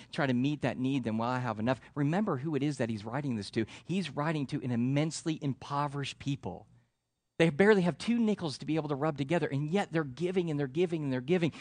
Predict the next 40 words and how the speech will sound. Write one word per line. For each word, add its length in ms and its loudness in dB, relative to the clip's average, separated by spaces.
And 80 2
he 40 2
goes, 280 2
"I 60 -4
want 180 -2
to 80 0
assure 320 -4
you, 320 -8
don't 160 2
ever 320 2
think 400 -2
that 140 -2
your 240 -2
giving 500 0
is 160 -4
going 220 0
to 40 -2
get 400 -4
you 160 0
into 240 -4
a 60 0
deeper 500 -4
hole 240 -2
financially, 800 -8
because 240 0
my 140 2
God 440 0
will 120 -4
supply 640 -2
all 160 -4
of 140 -8
your 100 -2
needs, 460 0
and 160 2
he 240 0
is 260 -2
a 120 2
God 420 2
with 240 2
infinite, 720 4